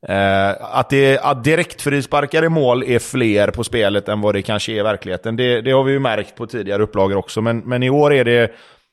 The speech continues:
Jag har fått otroligt bra utdelning på, på hörner än så länge, och det är väl en sån grej som kommer jämna ut sig sen med uppdateringar och när... när, eh, eh,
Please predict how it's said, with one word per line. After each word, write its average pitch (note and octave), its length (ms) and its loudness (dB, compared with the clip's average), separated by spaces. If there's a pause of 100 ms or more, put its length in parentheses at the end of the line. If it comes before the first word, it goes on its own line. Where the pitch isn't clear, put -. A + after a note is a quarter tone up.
(180)
Jag C#3+ 280 2
har D3 100 4
fått C#3 220 0
otroligt B2+ 460 0
bra A#2+ 200 4
utdelning F#2+ 440 -2
på, F#2+ 280 0
på G#2+ 180 2
hörner A2 440 4
än A#2+ 160 2
så A2+ 120 -2
länge, G#2 220 0
och G2 80 0
det A2+ 80 4
är A#2 40 4
väl B2 100 2
en A#2+ 100 2
sån A#2 220 2
grej G2+ 200 0
som G2+ 140 -4
kommer G2 200 -4
jämna G2+ 440 0
ut G2 300 -4
sig A#2+ 220 -4
sen F#2+ 260 -2
med F2+ 100 -4
uppdateringar F#2 880 -4
och G2 180 0 (1000)
när... G#2+ 340 -2
när, A2 460 0
eh, G#2 460 4 (560)
eh, G2+ 540 -8